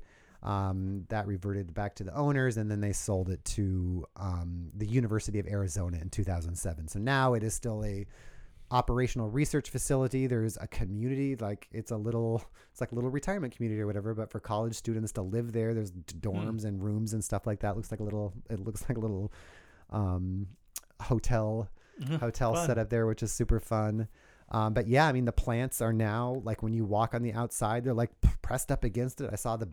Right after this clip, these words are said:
Speaker 1: I saw bananas in there. Um, so just a super interesting story. Uh, they had, they had goats and stuff in there. They had, they put a-, insects and animals and stuff like that in there too. And so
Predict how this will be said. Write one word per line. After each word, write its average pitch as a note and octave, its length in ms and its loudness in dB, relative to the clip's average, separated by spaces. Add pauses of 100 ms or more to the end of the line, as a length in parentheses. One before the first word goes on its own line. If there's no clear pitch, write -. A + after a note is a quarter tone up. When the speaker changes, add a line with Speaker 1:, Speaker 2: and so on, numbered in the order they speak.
(220)
Speaker 1:
I G#2 40 -12
saw G2 200 -4
bananas B2 500 -2
in C3+ 140 -2
there. B2 380 0 (580)
Um, F#2+ 560 0 (460)
so C3 280 2
just A#2+ 260 -6
a C3+ 80 -2
super - 460 0
interesting B2 520 -2
story. G2+ 640 -2 (220)
Uh, A#2+ 100 -2
they A2+ 100 2
had, A2 140 0 (120)
they B2+ 160 0
had G#2+ 240 -2
goats C3 380 0
and D#3 120 -2
stuff D#3+ 260 -2
in E3+ 80 0
there. D#3 160 0
They C#3+ 100 0
had, A2 160 0
they A2+ 220 -2 (140)
put - 140 2 (260)
a-, G#2+ 140 -14 (340)
insects D#3 440 -6
and F#2+ 120 -8
animals E3+ 520 -4
and A#2+ 120 -4
stuff C3 200 -6
like C3 160 -2
that B2+ 280 -2
in B2+ 120 -2
there A#2+ 160 2
too. B2+ 360 2
And A2 200 0 (420)
so A#2+ 500 4